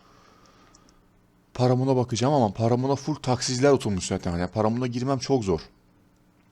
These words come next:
Yetmişe kadar bir şekilde kasacağım. Yetmişten sonra D Z D kasmaya çalışacağım. Yine Brahman'a girdik. Brahman'da parti bulduk. Burada artık manuel kasacağım birazcık.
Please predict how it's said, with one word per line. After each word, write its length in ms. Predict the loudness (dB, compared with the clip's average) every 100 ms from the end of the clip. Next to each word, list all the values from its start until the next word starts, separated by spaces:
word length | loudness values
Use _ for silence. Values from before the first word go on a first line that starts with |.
| _ -20 -12 -6
Yetmişe 360 | -4 0 0
kadar 340 | 2 2 0 -2
bir 40 |
şekilde 560 | -4 -4 -2 0 0 -2 _ -8
kasacağım. 520 | -4 -2 0 -2 -4
Yetmişten 420 | -8 -8 -4 -4
sonra 400 | -2 -2 -2 -4 -8 _ -20 _ _ -4
D 180 | 2 4
Z 40 | 4
D 160 | 2
kasmaya 340 | 2 0 -2 -4
çalışacağım. 520 | -4 -4 -8 -8 -10 -16 _ _ _ _ _ _ _ _ _ _ _ _ -10
Yine 220 | -4 0
Brahman'a 380 | 2 4 4 2
girdik. 380 | 0 -2 -4 0
Brahman'da 340 | 2 2 0
parti 400 | -2 2 2 0
bulduk. 400 | -2 0 -2 -8 -18 -20 _ -2
Burada 220 | 4 4
artık 280 | 4 0 0
manuel 340 | 2 4 2
kasacağım 460 | 0 -4 -2 -2 0
birazcık. 440 | 0 0 -6 -12